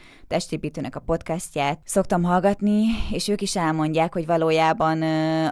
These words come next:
ahogy telnek az évek, és ahogy egyre jobban ráéreznek a, a saját edzés programjukra, a saját diétájukra, mi az, ami beválik, mi az, amitől nagyobb fejlődés érnek el, annál kevesebb, ö, teljesítményfokozó szert visznek be.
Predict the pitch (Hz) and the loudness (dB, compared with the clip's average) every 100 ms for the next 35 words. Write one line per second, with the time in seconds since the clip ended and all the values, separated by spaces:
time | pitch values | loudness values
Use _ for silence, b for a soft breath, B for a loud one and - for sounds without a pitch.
0 | - 180 180 180 170 156 160 160 156 160 | -2 -2 0 -2 0 0 0 -2 -4 -4
1 | 160 156 - 147 151 156 156 156 - 147 | -4 -4 -2 -2 0 -2 0 -2 0 0
2 | 160 151 151 143 151 147 151 147 139 139 | 0 0 0 -2 -2 -4 -6 -4 -2 -2
3 | - - 147 135 104 - 151 - 139 156 | -4 -6 -6 -6 -8 -6 -6 -4 -6 -4
4 | - - 175 160 165 160 160 156 - 156 | -6 -2 2 2 2 2 0 -4 0 4
5 | 156 - - 160 147 131 165 160 165 156 | 4 2 -2 -2 -2 -2 -2 -2 -2 -2
6 | 151 151 165 175 170 165 165 156 151 156 | -2 -4 -6 -2 -2 -2 -4 -2 -2 -2
7 | 151 143 151 175 156 147 151 156 170 151 | -2 -2 -4 -4 -4 -2 -4 -4 -2 -2
8 | 147 151 - 151 147 151 175 156 170 175 | 0 -2 -4 -4 -4 -6 -6 -8 -8 -4
9 | 160 - 170 165 156 - 160 135 - 139 | -4 -2 -6 -4 -6 -4 -6 -4 -6 -8
10 | 139 - - 165 151 147 147 147 156 156 | -8 -12 -10 -4 -2 -2 -2 -6 -8 -10
11 | - 156 160 - 156 147 - 151 151 139 | -10 -10 -10 -10 -10 -10 -8 -8 -8 -12
12 | - 160 - - 156 151 - 254 | -10 -10 -10 -14 -6 -6 -6 -10